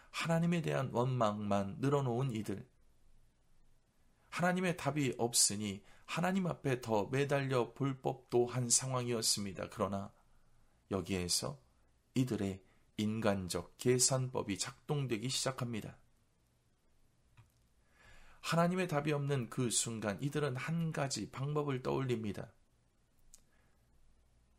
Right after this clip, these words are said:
여러분, 우리는 서두에서 이스라엘 스스로가 약속한 두 가지 맹약을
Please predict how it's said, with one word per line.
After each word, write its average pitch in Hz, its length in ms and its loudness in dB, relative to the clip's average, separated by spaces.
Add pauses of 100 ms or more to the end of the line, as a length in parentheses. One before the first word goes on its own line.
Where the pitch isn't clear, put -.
여러분, 147 280 4
우리는 143 300 2
서두에서 127 800 2
이스라엘 147 480 0
스스로가 117 720 0
약속한 104 720 -4
두 139 200 -4
가지 143 320 -2
맹약을 107 640 0